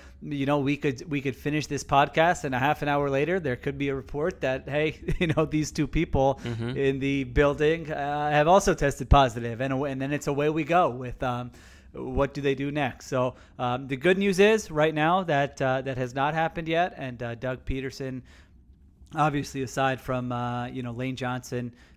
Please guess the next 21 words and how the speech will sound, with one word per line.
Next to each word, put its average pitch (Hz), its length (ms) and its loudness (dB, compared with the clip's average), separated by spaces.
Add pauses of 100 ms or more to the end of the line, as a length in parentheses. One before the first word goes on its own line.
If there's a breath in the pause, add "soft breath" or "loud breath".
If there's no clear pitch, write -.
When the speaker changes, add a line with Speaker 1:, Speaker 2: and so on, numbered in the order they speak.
Speaker 1:
uh, 117 280 -6
who, 120 580 -6
who 123 60 -12
had 117 180 -8
tested 123 320 -8
positive, 120 420 -2
like, 120 200 -8 (100)
like 117 160 -10
you 120 80 -10
said, 127 280 -4
Bo, 120 200 -2
that 123 120 -2
was 120 140 -6
before 135 500 0
he 127 120 -2
was 123 180 -4
in 131 140 -2
the 120 60 -2
building, 123 540 0 (280 loud breath)
uh, 117 260 -2
interacting 123 680 -2